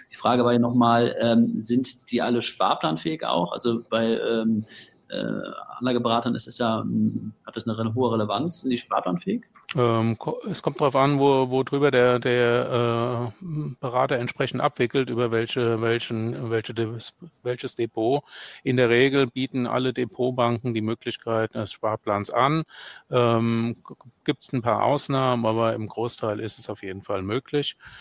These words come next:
Speaker 2: Und, äh, Sie haben ja schon den Green, Corporate Green Bond gesehen, den haben wir jetzt erst aufgelegt. Also da kann's schon sein, dass er bei vielen Plattformen vielleicht noch nicht gelistet ist.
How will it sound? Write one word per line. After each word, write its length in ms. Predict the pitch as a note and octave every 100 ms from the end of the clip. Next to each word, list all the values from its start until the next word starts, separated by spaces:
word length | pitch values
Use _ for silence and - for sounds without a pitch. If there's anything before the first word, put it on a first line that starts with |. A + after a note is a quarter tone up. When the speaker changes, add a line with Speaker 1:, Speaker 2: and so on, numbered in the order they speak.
| - - -
Speaker 2:
Und, 580 | C3 A#2+ A#2 A2+ A#2+ C3
äh, 500 | B2 A#2 A#2+ A#2+ A#2+
Sie 100 | A#2+
haben 120 | B2
ja 80 | C3
schon 200 | C3 A#2
den 140 | A2+
Green, 260 | - B2+ A2+
Corporate 580 | - A#2 - C3+ B2+ -
Green 180 | B2 A2
Bond 220 | A2+ B2
gesehen, 300 | B2 A#2 A#2
den 120 | A2
haben 140 | A2 A2+
wir 80 |
jetzt 160 | A2+ A2+
erst 220 | G#2 -
aufgelegt. 580 | A2 A#2 - A#2 A#2+ -
Also 220 | G#2+ G#2+
da 180 | G#2 A2
kann's 260 | - A2+ -
schon 220 | A#2 G#2+
sein, 320 | G#2+ G#2+ A2+
dass 140 | A#2
er 100 | A2
bei 160 | G#2+ G#2+
vielen 300 | - A2 G#2
Plattformen 480 | A2 G#2 - A2+ A2+
vielleicht 280 | G#2+ A2 -
noch 140 | G#2
nicht 220 | C#3 -
gelistet 440 | D#3 C#3 - B2+ C3+
ist. 280 | B2+ -